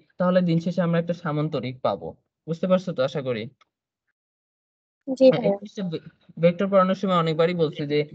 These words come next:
Speaker 1: একটা ভেক্টরকে সমান্তরালভাবে খুব সহজেই স্থানান্তর করা যাবে, আহ, মানে করাটা আসলে বৈধ। তাই আমরা কি করলাম, এই যে এই ডাব্লিউ বা ওজন বল, এই ওজন বলের এটাকে স্থানান্তর করে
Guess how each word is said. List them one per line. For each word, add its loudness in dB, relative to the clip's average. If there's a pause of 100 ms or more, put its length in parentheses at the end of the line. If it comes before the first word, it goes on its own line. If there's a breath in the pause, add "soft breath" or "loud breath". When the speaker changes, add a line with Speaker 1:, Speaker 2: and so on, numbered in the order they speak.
(140)
Speaker 1:
একটা 0
ভেক্টরকে -2
সমান্তরালভাবে 0
খুব -10
সহজেই -4 (220 soft breath)
স্থানান্তর -2
করা 4
যাবে, -4 (380)
আহ, -4
মানে -4 (100)
করাটা 4
আসলে -4
বৈধ। -6 (420 soft breath)
তাই 2
আমরা 2
কি -6
করলাম, 2
এই -4
যে -2
এই -2
ডাব্লিউ 0
বা 2
ওজন 2
বল, 4 (280 soft breath)
এই -2
ওজন 2
বলের 4
এটাকে -6 (220)
স্থানান্তর 0
করে 2